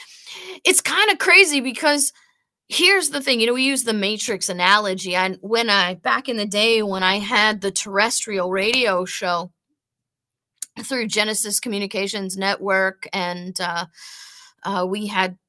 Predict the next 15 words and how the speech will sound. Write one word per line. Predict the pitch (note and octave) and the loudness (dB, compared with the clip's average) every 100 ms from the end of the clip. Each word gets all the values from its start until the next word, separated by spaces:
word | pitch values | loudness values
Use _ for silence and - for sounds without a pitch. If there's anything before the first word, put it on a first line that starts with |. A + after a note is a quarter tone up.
| _ - | _ -14
radio, | F#3+ G3 A3 G3 | -4 0 2 0
terrestrial | D#3+ G#3+ G3 B3+ - G#3+ | -4 0 2 2 0 -4
stations | G3 G3 F3+ F#3+ E3+ E3+ - | -4 -4 -6 -6 -8 -6 -2
all | E3+ G3+ G3+ | 0 2 2
over | G3 F3+ | 0 -2
America | F3 F3+ A3 B3+ B3 F#3+ | -4 0 0 0 -4 -4
that | E3+ | -4
were | E3 | -6
carrying | E3+ A#3 B3 C#4 G#3+ G3 | -10 -8 -6 -4 -4 -4
us. | F#3 F#3 - - - - | -4 -6 -10 -18 -20 -18
One | G#3+ A3 C4+ | -6 2 4
of | C4+ | 4
my | A#3+ G#3 G#3 | 4 4 4
intros | A3+ D#4 G4+ C#4+ G3 F3+ F3+ F3+ - - | -2 -2 -4 0 2 2 0 0 0 -2
was | F#3+ G3 A3 A3 G#3+ G3+ - - | -10 0 4 4 4 2 0 0